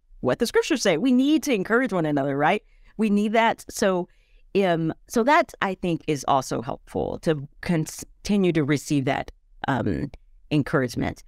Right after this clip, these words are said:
Another thing is, is you need to be prepared to be critiqued. As a writer, you're, if you, you will stop writing <laughs> if you're not able to be one edited,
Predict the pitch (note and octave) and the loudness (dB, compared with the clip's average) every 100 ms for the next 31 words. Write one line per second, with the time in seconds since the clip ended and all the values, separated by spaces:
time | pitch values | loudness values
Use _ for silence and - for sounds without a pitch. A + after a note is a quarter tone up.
0 | _ - - A3+ E4 G4+ - B3+ G#3 F#3 | _ -20 0 4 4 2 0 0 2 0
1 | F#3+ E3+ G3 A3 C4 C4+ A3+ G3 F3+ - | -2 0 0 0 0 0 0 -2 -4 0
2 | D3+ C#3+ - C#3+ C#3 C3 C3 - - _ | 0 0 -2 0 0 0 -4 -10 -20 _
3 | _ - - _ _ - - F3+ - - | _ -20 -20 _ _ -10 -2 -2 -2 -8
4 | _ - _ - _ _ _ - _ - | _ -20 _ -20 _ _ _ -20 _ -20
5 | - - - - - - - G3+ G#3 G3 | -20 -20 -20 -20 -20 -20 -6 -2 0 0
6 | F3+ B3 D4+ C#4 E3 C#3+ - E3 G3+ - | 2 2 2 0 0 0 -4 -2 -2 -4
7 | - _ _ _ _ _ _ F#3+ - F3+ | -20 _ _ _ _ _ _ -4 -2 0
8 | A#3 D#4 D#4 - F#3 E4 C#4 G3+ D3+ - | 2 4 2 0 2 2 2 0 -2 -14
9 | - G3 - - C#3 G#2 C3+ G3+ D#4+ - | 0 0 0 -2 0 2 0 -2 -4 -6
10 | - A#4 - F5+ - - B4+ A4+ G#4 - | -4 -2 -2 -4 -10 -20 -20 -18 -18 -20
11 | - - C#4+ C4 A#3+ C#4 C#4+ C#4 A3+ G3+ | -20 -2 2 2 2 4 6 6 2 0
12 | G3+ G3 F3+ F#3+ D#3 D3 C#3 C3 - D#3+ | 0 0 0 -2 -2 -2 0 -2 0 0
13 | E3+ A3 | 2 0